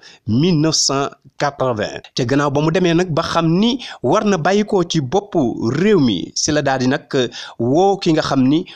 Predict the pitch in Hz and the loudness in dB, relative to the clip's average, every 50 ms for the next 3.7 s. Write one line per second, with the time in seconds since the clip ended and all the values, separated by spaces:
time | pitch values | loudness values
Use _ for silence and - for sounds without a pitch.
0 | - - - 123 131 135 127 135 165 - - 160 143 120 - 160 156 156 147 143 | -14 -6 -2 0 0 2 2 2 0 0 0 -2 -2 0 0 0 2 2 2 2
1 | 127 127 127 156 160 151 - - 135 123 123 139 151 - - - - - 101 120 | 2 2 2 2 2 0 0 -2 -2 -2 -2 -4 -4 -8 -16 -20 -14 -10 -4 -4
2 | 135 - - - 175 170 139 120 135 123 117 135 135 131 - - - _ _ - | -4 -4 -4 -6 -4 -4 -2 -4 -4 -4 0 0 0 0 0 -8 -14 _ _ -10
3 | - 135 117 107 190 - - - - 190 175 156 143 | -8 -8 -4 -2 -2 -2 -2 -2 -2 -2 -2 -2 -2